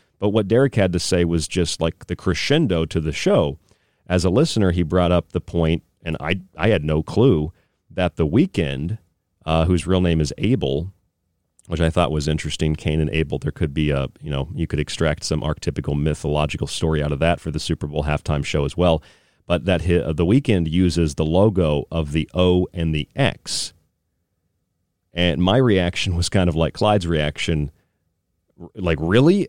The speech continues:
The O and the X?" I mean, that's so significant because the O and the X, the X itself is the kiss of death,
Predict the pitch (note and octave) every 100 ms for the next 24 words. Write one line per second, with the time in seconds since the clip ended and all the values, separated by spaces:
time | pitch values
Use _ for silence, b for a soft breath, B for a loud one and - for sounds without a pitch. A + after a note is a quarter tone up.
0 | - G2+ D#2 A2 A#2 G#2 - E2 B2+ -
1 | G2+ F#2 G2+ - G#2 G2+ F2 F#2+ C#3+ B2+
2 | F#2 D2+ E2+ G2+ F2+ F2 E2 F#2 A#2 F#2+
3 | E2 A2 G#2+ D#2+ - - - _ _ _
4 | _ _ _ _ _ _ _ _ F2 G2
5 | - F#2 - F#2+ F#2 E2+ F2 - F2+ C#2+
6 | C2+ A2+ C3 D2+ G2 - -